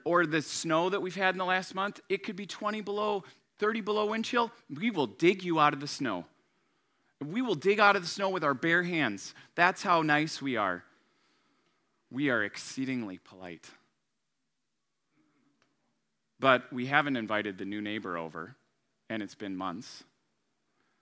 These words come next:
We're incredibly reluctant to give feedback to our coworkers on how they could improve. And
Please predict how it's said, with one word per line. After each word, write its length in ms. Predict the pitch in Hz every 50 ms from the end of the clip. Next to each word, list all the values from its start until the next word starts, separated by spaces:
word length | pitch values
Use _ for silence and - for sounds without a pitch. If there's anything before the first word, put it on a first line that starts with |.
| _ _ _ _ _ _ _ _ _ _ _ _ _ _ _ _ _ _ _ _ _ _
We're 200 | - 117 131 135
incredibly 680 | 131 131 - - - 160 156 160 160 156 156 143 135 123
reluctant 640 | 110 107 117 110 113 123 127 - - 123 107 107 -
to 100 | - 127
give 220 | 113 120 113 101
feedback 540 | - - - 147 151 135 120 110 110 107 -
to 140 | - - 107
our 100 | 98 95
coworkers 680 | - - - 139 123 113 101 95 - 107 104 101 -
on 100 | 107 98
how 160 | 95 104 101
they 120 | 98 104 98
could 160 | - - 101
improve. 720 | 92 90 - - 120 120 104 87 87 104 127 - - - - _ _ _ _ _ _ _ _ _ _ _ _ _ _ _ _ _ _ _ _ _ _ _ _ _ _ _ _ _ _ _ _ _ _ _
And 420 | - 113 113 113 113 110 110 107